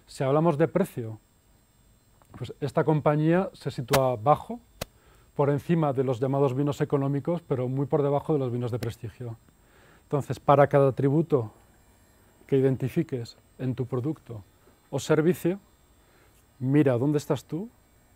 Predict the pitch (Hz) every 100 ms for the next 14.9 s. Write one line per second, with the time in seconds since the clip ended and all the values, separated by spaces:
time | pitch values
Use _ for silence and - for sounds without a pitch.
0 | _ _ 135 135 135 170 185 - 120 131
1 | 131 120 127 117 107 110 - 117 110 _
2 | _ _ _ _ _ _ _ _ - 143
3 | 156 156 156 147 151 139 143 139 120 180
4 | 143 117 104 92 _ - - - - -
5 | - _ _ - 123 131 123 - 139 127
6 | 117 107 107 - _ _ _ _ _ -
7 | 127 - 147 143 131 139 - 120 120 117
8 | 110 107 113 107 - _ _ _ _ _
9 | _ _ _ _ _ _ _ _ - 120
10 | - 131 120 117 123 127 131 120 - 127
11 | 127 113 117 113 - 123 120 131 - -
12 | 127 127 120 139 135 135 139 147 156 139
13 | - 123 113 123 113 127 123 120 113 101
14 | 131 120 107 135 131 135 147 151